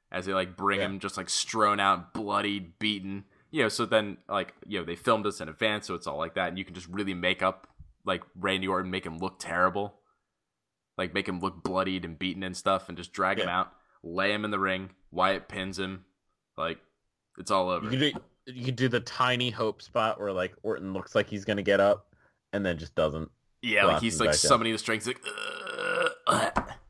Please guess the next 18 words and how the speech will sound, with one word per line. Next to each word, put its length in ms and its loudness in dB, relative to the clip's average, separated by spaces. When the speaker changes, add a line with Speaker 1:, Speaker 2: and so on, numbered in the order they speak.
Speaker 1:
and 100 -2
then 80 -4
just, 140 -8
like, 140 -6
yeah, 160 -8
falls 280 -4
down. 280 -8
Or, 120 -6
like, 200 -2
you 80 -2
know, 60 -4
then 140 -8
Wyatt 300 0
gives 160 -8
him 80 -10
to 60 -12
Sister 300 -8
Abigail. 500 -4